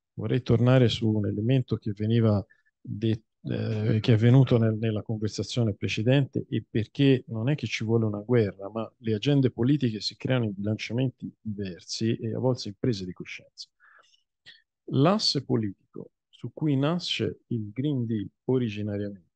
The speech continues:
è un asse politico che parte anche da una crisi dell'industria manifatturiera del nord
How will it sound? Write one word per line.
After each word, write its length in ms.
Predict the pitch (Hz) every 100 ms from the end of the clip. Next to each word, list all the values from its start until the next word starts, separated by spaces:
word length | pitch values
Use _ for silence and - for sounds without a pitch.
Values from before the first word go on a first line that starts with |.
| _ 101 - _ _ _ _ _
è 100 | 120
un 140 | 131
asse 280 | 185 185 143
politico 520 | 135 143 190 143 110 -
che 140 | 117
parte 600 | - 95 80 _ 139 143 -
anche 580 | 131 170 185 - 110 104
da 140 | 123
una 260 | 113 113 113
crisi 480 | - 160 175 180 196
dell'industria 720 | 135 123 117 117 143 - 123
manifatturiera 840 | 113 135 123 - - 120 117 147 143
del 180 | 104
nord 320 | 107 127 165